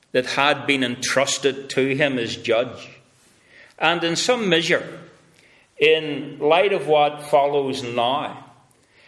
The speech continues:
he's actually saying to these people, "Testify to the fact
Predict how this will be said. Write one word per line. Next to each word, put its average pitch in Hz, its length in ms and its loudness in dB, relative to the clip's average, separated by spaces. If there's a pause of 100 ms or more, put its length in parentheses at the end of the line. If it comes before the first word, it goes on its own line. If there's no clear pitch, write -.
(140)
he's 151 240 2
actually 226 720 2
saying 175 1040 0 (100)
to 156 500 2
these 147 420 0
people, 139 600 -4 (1300)
"Testify 190 1200 2
to 160 160 -2
the 151 120 2
fact 131 580 -2